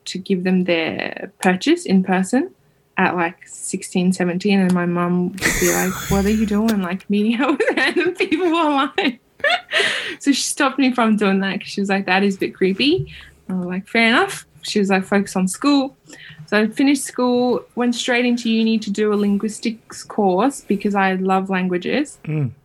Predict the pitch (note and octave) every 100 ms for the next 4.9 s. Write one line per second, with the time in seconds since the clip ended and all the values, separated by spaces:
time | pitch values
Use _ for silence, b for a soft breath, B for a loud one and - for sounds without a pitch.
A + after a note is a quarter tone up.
0 | _ _ _ _ _ _ G#3 G3 F#3 F#3
1 | F#3 - F#3+ G3 G#3+ A#3 A3+ A3 G#3 G3+
2 | G#3 G3 G3 G3+ G3+ G#3 F#3+ F#3+ G#3+ G#3
3 | G3+ E3+ - - G3+ B B B _ A3
4 | G#3 F#3+ _ - - A3 G#3 G3+ -